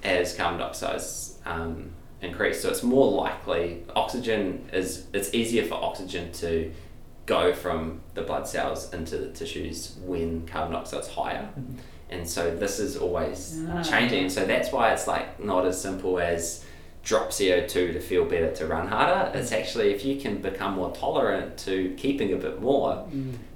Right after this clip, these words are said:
Speaker 1: then you actually can hopefully, based on at least the principle of the Bohr effect, you can be more efficient at getting the oxygen
Speaker 3: Utilise
Speaker 1: to
Speaker 3: it,
Speaker 1: where it
Speaker 3: yeah.
Speaker 1: needs to go. And because, um,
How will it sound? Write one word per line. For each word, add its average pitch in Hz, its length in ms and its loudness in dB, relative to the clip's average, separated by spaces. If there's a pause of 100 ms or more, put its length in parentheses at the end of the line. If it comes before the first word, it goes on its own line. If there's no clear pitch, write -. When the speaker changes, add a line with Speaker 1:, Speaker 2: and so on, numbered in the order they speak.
(160)
Speaker 1:
then 107 200 2
you 101 80 8
actually - 320 -2
can 92 380 -2 (160)
hopefully, - 460 4
based - 320 2
on - 240 0
at - 200 0
least - 240 2
the - 60 0
principle 92 480 -2
of 85 100 -8
the 90 60 -8
Bohr 110 320 4
effect, - 340 -2
you 92 160 -2
can 85 440 -4 (240)
be 98 160 4
more 90 180 4
efficient 120 560 0
at 82 160 -6
getting 85 300 0
the - 160 -4
oxygen 139 420 0
Speaker 3:
Utilise 139 220 -2
Speaker 1:
to 123 180 8
Speaker 3:
it, - 140 6
Speaker 1:
where - 160 4
it - 100 0
Speaker 3:
yeah. 82 80 0
Speaker 1:
needs 82 160 -2
to 85 80 -6
go. 80 120 -2
And 82 440 -2 (680)
because, 107 800 2
um, 82 540 -2